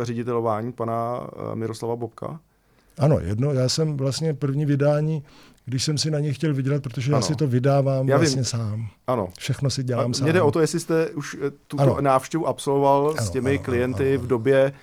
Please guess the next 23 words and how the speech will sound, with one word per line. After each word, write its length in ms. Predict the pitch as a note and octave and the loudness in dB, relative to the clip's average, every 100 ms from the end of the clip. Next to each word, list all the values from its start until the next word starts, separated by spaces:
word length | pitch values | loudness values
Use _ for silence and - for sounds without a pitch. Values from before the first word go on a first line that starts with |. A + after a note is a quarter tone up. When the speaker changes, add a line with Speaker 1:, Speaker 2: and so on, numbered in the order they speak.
| - | -6
Speaker 2:
Ano, 160 | D3 F3 | 2 2
první 300 | E3 D#3+ F#3 | 4 4 4
Speaker 1:
kdy 100 | E3+ | 4
tam 100 | E3+ | 6
Speaker 2:
vydání 200 | F3 C#3 | 6 6
Speaker 1:
byl, 320 | C#3 C3+ C3+ C3+ | 6 6 4 2
Speaker 2:
pro- 300 | B2+ B2+ B2+ | 4 4 4
Speaker 1:
eh, 40 | B2+ | 2
pan 200 | C3+ A#2+ | 0 -2
Bobek. 420 | G2+ F2 - - | -4 -4 -8 -12
Speaker 2:
První 320 | - E3 F#3+ F3 | -2 2 4 4
vydání 580 | E3 E3+ E3+ F3 F3+ D#3 | 4 4 4 2 0 -4
v 140 | C3+ | -4
roce 320 | C#3+ D3 D#3+ | -4 -4 -4
dva 300 | D3+ C3+ C#3+ | -6 -4 -4
tisíce 460 | C3 C#3+ D#3 C3 C#3 | -2 -4 -4 -2 0
jedna 340 | A#2+ A#2+ C3+ C#3+ D3+ E3 C#3 | 0 0 0 0 0 -4 -10
jsem 400 | - C3+ C3+ C3 | -10 -6 -6 -4
podpořil 480 | B2+ - C3 C3 C3 | -8 -4 -4 -2 -4
úplně 260 | B2+ B2 | -4 -4
stejným 440 | A2 A#2+ A2+ A2 G#2+ | -4 -4 -2 -4 -6
způsobem, 760 | - A2+ - C#3 C#3+ D#3 D#3 - - _ | -8 -8 -6 -4 -4 -4 -8 -12 -20 _
pr-, 100 | - | -16